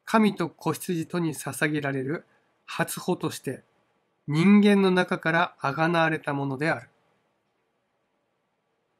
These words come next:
それは、品性が罪なき状態にまで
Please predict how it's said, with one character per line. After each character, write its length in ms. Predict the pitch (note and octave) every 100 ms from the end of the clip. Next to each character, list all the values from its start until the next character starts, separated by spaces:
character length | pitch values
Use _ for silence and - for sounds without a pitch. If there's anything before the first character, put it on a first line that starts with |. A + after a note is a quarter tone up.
| _ _ _ _ _ _ _ _ _ _ _ _ _ _ _ _ _ _ _ _ _ _ _ _ _
そ 200 | - -
れ 100 | C3+
は、 300 | C#3 E3+ - _ _ _ _
品 400 | - - A#3+ A3+
性 260 | G#3+ F#3 E3
が 200 | D3+ C#3 _
罪 380 | - B3+ A#3 A3
な 160 | G3
き 200 | F#3 F3+
状 220 | C#3+ D3+
態 260 | D3 D#3 C#3+
に 140 | C#3+
ま 220 | B2+ B2+ F3
で 260 | F#3+ -